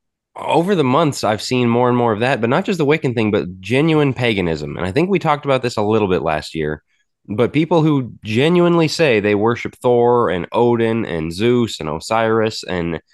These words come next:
the, the gods of the Egyptians and the Greeks and the, the Norse people and, and things like that. And a-, at first you're like, "Okay, that's, that's just kind of being ironic, right?" Like, and, and we're gonna get into, uh,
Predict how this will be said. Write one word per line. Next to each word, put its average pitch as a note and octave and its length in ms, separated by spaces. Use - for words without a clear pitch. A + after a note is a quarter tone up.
the, F#2+ 460
the G2 80
gods A#2 560
of A#2 360
the G#2+ 140
Egyptians G2 480
and F#2 100
the F2+ 40
Greeks A2 360
and F#2+ 140
the, F2+ 220
the F2+ 80
Norse G#2+ 280
people F2+ 420
and, E2 160
and F2 160
things A2+ 220
like A2+ 240
that. F#2+ 240
And G2+ 420
a-, F2+ 300
at A2 120
first A3 260
you're D3+ 80
like, A#2 140
"Okay, A2 320
that's, A2 320
that's A2 180
just - 180
kind G2 160
of F2+ 80
being F#2 180
ironic, E2 560
right?" E2 360
Like, F2 380
and, A#2 220
and C3+ 100
we're F3+ 80
gonna F3+ 140
get D3 100
into, A#2 580
uh, F#2 400